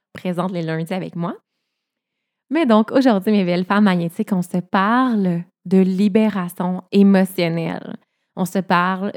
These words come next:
de gestion émotive, de maturité émotive. Donc, je vais vous expliquer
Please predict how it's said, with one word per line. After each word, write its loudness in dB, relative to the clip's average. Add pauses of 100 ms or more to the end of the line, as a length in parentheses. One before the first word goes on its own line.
de -4
gestion -2
émotive, 0
de 0
maturité -2
émotive. -2
Donc, 0
je -4
vais -2
vous -4
expliquer -4